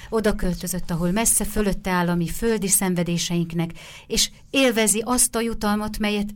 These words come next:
igazságosságával, jó szívével, örökös fáradozásaival kiérdemelt. De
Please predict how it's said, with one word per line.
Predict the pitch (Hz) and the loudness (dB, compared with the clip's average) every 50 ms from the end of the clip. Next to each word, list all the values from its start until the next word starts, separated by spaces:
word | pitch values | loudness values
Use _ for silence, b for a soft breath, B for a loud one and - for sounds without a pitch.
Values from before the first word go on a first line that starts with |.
| - - - | -14 -12 -8
igazságosságával, | 240 220 226 220 214 - - 214 202 196 208 202 - - 202 190 185 185 190 185 180 190 180 | -4 -2 0 2 2 2 4 2 2 2 2 2 2 2 2 0 -2 -2 -4 -4 -2 -2 -2
jó | 185 185 214 208 202 | -2 0 0 2 2
szívével, | 202 - - 185 175 180 175 175 170 170 175 170 170 170 165 B B B B | 2 2 0 0 -2 -2 -2 -2 -2 -2 -2 -2 -2 -4 -6 B B B B
örökös | B 247 240 220 202 208 190 175 - | B 0 2 2 2 2 2 2 2
fáradozásaival | - 196 180 175 175 170 170 180 180 175 170 165 165 - 180 170 165 160 156 170 165 | 2 4 4 4 4 2 0 -2 -2 -2 -2 0 0 0 0 -2 -2 -2 -2 -2 -2
kiérdemelt. | 165 - - 175 165 170 165 175 165 175 175 175 196 175 | -2 -4 -2 -2 0 0 0 2 2 2 2 2 0 0
De | - 190 202 | 0 0 -2